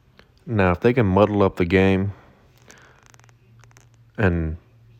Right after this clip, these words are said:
like, get past their first round opponent and then meet the Grizzlies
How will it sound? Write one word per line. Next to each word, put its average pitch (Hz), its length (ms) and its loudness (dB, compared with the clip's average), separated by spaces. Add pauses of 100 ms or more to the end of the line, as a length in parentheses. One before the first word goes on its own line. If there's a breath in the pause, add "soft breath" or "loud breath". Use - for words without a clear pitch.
(360)
like, 85 280 -6 (400)
get 104 180 2
past 92 320 0
their 90 160 0
first 90 400 -2
round 90 220 0
opponent 90 420 -2 (1160 soft breath)
and 92 100 -8
then 85 220 -4
meet 87 340 -4 (180)
the 107 120 -4
Grizzlies 90 720 -2